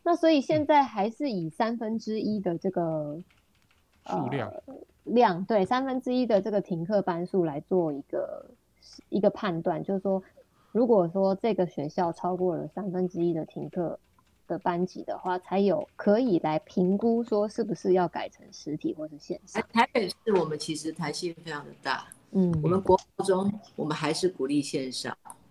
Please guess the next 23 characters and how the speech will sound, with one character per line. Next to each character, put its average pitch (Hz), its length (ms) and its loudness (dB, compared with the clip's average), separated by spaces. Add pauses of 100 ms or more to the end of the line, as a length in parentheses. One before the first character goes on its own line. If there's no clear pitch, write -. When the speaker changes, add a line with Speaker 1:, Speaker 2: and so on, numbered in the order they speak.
(220)
Speaker 3:
国 156 120 6
高 175 220 2
中 190 320 0
你 147 140 -2
只 190 100 0
要 202 80 6
学 196 160 -2
校 185 140 2
自 185 100 -2
己 175 100 0
决 - 160 -8
定 135 140 -8
就 135 140 -8
可 - 220 -16
以， - 120 -18 (140)
你 - 80 -10
要 185 100 0
线 196 220 2
上 175 160 0
我 143 60 -4
们 147 100 -10
觉 120 160 -4
得 92 180 -10